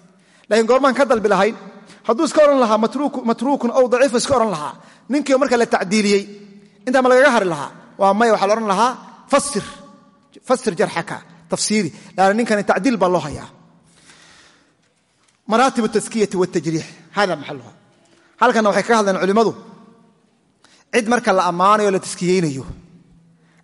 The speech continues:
ama la jarxinayo, ee, taskiyadu maraatib bay leedahay, way kala sarraysaa. Jarxiguna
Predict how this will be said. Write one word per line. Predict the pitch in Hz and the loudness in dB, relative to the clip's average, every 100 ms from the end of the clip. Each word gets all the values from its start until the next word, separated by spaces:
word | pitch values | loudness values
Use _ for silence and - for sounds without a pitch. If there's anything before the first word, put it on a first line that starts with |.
| - | -4
ama | 208 247 | 0 2
la | 226 | 0
jarxinayo, | 202 156 202 170 139 127 - - _ _ _ _ _ _ _ _ _ _ | -2 -4 -4 -4 -4 -10 -18 -20 _ _ _ _ _ _ _ _ _ _
ee, | 180 190 | -2 -2
taskiyadu | 190 185 - 240 220 | -2 -8 0 2 2
maraatib | 196 180 170 208 | 0 -2 -4 -6
bay | 175 | -4
leedahay, | 160 151 123 - - - - | -4 -6 -8 -20 -20 -12 -4
way | 226 | -2
kala | 196 165 | -2 -6
sarraysaa. | 170 151 - 135 - _ _ _ _ _ _ _ - | -10 -12 -14 -18 -20 _ _ _ _ _ _ _ 0
Jarxiguna | 285 262 247 247 269 | 0 2 2 2 2